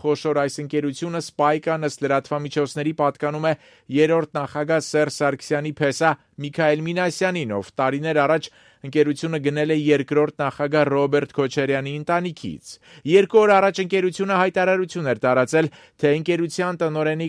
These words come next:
կալանավորման արդյունքում սկսվել է արտասահմանյան բանկերի կողմից ընկերության վարկային միջոցների հետ կանչման գործընթաց, որի արդյունքում կարող են սառեցվել ընկերության հաշիվները,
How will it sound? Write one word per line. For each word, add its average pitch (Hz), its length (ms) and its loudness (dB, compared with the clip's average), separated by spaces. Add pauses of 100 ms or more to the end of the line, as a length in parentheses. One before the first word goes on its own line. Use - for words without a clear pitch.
կալանավորման 147 720 0
արդյունքում 147 560 -4
սկսվել 151 460 0
է - 20 6 (400)
արտասահմանյան 147 840 -2
բանկերի 143 420 -2
կողմից 147 460 -4
ընկերության 143 560 -2
վարկային 143 480 0
միջոցների 139 540 -4 (100)
հետ 139 240 -2
կանչման 139 500 -6
գործընթաց, 165 680 0 (260)
որի 190 160 8
արդյունքում 185 640 0
կարող 165 300 2
են 160 100 -6
սառեցվել 156 520 0
ընկերության 160 520 -2
հաշիվները, 147 560 -2